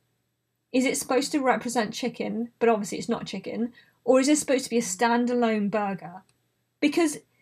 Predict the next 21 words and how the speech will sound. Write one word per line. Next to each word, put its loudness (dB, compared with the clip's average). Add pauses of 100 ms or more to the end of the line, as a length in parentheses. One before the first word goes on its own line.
(220)
they 6
make 4
it, -2 (100)
it's -2
from 0
K 4
F -2
C, -2
which -2
is -2
the -2
place -2
of -10
chicken. -4 (380)
So -4
you're 2
kind 0
of -2
left -2
there 0
going, 0